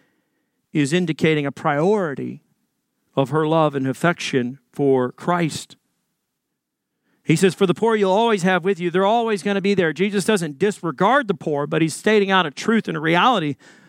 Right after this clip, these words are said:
His time is limited. He says, "But you do not always have me." He's going to the cross.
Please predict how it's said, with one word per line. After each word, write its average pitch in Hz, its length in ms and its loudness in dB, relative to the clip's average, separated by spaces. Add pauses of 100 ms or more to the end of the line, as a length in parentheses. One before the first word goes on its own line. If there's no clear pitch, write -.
(580)
His 202 160 2
time 233 300 2
is 160 120 -2
limited. 254 560 0 (680)
He 175 100 0
says, 180 200 0
"But 175 200 -2
you 233 100 2
do 214 120 0
not 214 240 2
always 196 580 0 (200)
have 160 300 0
me." 127 420 -6 (680)
He's 175 220 2
going 196 400 0
to 180 160 -2
the 170 80 -6
cross. 139 640 -4